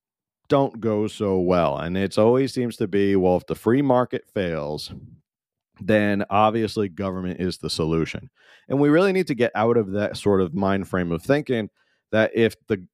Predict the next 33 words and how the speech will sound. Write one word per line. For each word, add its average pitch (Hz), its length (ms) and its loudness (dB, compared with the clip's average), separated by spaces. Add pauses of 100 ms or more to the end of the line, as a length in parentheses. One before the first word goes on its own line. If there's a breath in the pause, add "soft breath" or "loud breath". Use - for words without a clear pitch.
(300)
free 156 200 2
market 139 480 0
fails, 95 680 -2
it's 101 180 -6
probably 135 360 2
because 98 560 -2
there's 92 220 -2
something 95 360 -2
wrong 85 460 -2
with 85 120 -6
the 82 80 -8
free 85 280 -4
market 80 500 -2
itself, - 580 0
and 80 160 -14
not 90 220 -8
necessarily 90 640 -4
that 82 240 -4
government 107 500 0
is 87 120 -10
gonna 92 180 -6
be 90 380 0 (440 soft breath)
this, 95 480 0 (140)
uh, 78 340 0
white 101 320 2
knight 104 240 -6
that 87 140 -8
comes 80 200 -18
riding 110 480 2
in, 90 280 -4 (280)
saves 139 500 0
the 104 140 0
day, 87 480 0